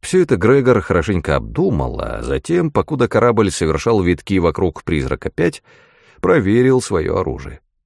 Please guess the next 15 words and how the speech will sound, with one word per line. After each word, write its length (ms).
Он 180
захватил 520
с 60
собой 240
целый 320
арсенал, 800
достаточный, 840
чтобы 300
развязать 580
форменную 600
войну 360
и 160
победить 600
в 40
ней. 180